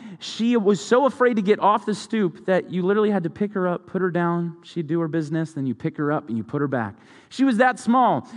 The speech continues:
and I remember taking care of her every single day.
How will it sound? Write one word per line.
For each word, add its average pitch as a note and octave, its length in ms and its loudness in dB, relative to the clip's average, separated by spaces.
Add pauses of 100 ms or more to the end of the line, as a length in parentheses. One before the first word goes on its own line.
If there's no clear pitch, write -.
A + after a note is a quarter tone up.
and G3 80 0
I A#3 80 6
remember B3 580 4
taking A3+ 420 0
care A3 220 4
of F#3+ 120 0
her F3 160 2
every G3 380 0
single G3 420 0
day. D#3+ 300 2